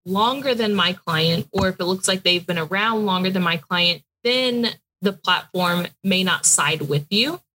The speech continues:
So it may take some going back and forth. But that also speaks to trademark rights, because if that other business has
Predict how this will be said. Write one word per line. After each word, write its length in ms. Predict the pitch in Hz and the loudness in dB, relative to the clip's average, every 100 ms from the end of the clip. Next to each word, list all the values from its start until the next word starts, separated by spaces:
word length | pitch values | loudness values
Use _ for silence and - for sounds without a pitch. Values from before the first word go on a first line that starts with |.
| - | -6
So 180 | - 214 | -2 0
it 100 | 185 | 0
may 160 | 196 196 | -2 -2
take 200 | 196 - | -2 -2
some 180 | 190 185 | 0 0
going 280 | 170 165 160 | 0 0 0
back 200 | 147 147 | -2 0
and 160 | 156 | -2
forth. 240 | - 156 - _ - | -4 -10 -12 _ -4
But 260 | 226 208 - | -2 -2 -2
that 160 | 220 - | -4 0
also 320 | 240 240 233 | -2 0 -2
speaks 460 | - 202 - - - | 0 -2 0 2 2
to 420 | 175 170 160 156 | 2 0 -2 -4
trademark 440 | - 180 180 151 - 214 | 0 0 2 -2 -2 -2
rights, 580 | 330 - - - - - 220 | 0 -2 0 0 0 -2 -4
because 600 | 196 190 175 175 - - | -2 0 0 0 -4 -2
if 240 | 208 208 - | -2 -2 -2
that 300 | 202 202 - | 0 0 -2
other 160 | 202 190 | -4 0
business 680 | 196 190 190 185 - - - _ - | 0 2 2 2 2 0 -6 _ -10
has 680 | - 202 185 180 175 - | -2 0 0 0 0 -2